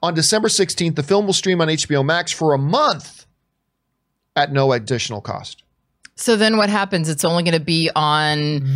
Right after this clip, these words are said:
Speaker 1: That's okay, so
Speaker 2: H B O Max for a month, and then it's not gonna be on H B O Max anymore, and it'll be in theaters?
Speaker 1: That's, see, that
Speaker 2: Once
Speaker 1: or
Speaker 2: it's already come out dig-, uh, digitally and is pirated all over the world?
Speaker 1: See, my, here's my guess, and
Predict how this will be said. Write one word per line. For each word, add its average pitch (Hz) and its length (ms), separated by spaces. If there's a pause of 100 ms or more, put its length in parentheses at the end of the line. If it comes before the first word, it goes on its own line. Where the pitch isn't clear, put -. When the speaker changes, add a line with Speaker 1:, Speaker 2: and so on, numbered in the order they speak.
Speaker 1:
That's 285 300
okay, 240 320
so 240 100
Speaker 2:
H 220 80
B 208 60
O 190 80
Max 185 260
for 196 160
a 175 60
month, 170 360
and 170 160
then 165 80
it's 165 300
not 165 260
gonna 180 120
be 175 100
on 170 80
H 165 160
B 175 100
O 160 60
Max 160 300
anymore, 170 420
and 160 140
it'll 160 100
be 156 160
in 151 100
theaters? 185 800
Speaker 1:
That's, 214 320
see, - 300
that 202 280
Speaker 2:
Once 240 200
Speaker 1:
or 240 200
Speaker 2:
it's 233 60
already 202 280
come 185 320
out 170 300
dig-, 165 260 (340)
uh, 156 260
digitally 180 720
and 160 140
is 156 120
pirated 175 520
all 160 180
over 160 140
the 156 80
world? 160 520 (220)
Speaker 1:
See, - 280 (120)
my, 202 280
here's 247 260
my 240 140
guess, - 540 (380)
and 160 360